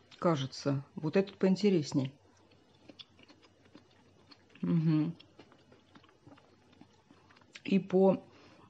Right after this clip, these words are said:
вкус поярче, много ноток раскрывается во вкусе этого томатика.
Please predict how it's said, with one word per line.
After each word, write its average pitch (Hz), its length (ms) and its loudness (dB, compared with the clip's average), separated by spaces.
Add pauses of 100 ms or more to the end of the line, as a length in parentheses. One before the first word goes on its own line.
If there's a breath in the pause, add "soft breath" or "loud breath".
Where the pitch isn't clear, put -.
(640)
вкус - 420 0
поярче, 185 760 6 (260)
много 175 440 8
ноток 165 440 2
раскрывается 156 800 -6 (960 soft breath)
во 165 120 -2
вкусе 156 420 -4
этого 147 200 -2
томатика. 147 680 -2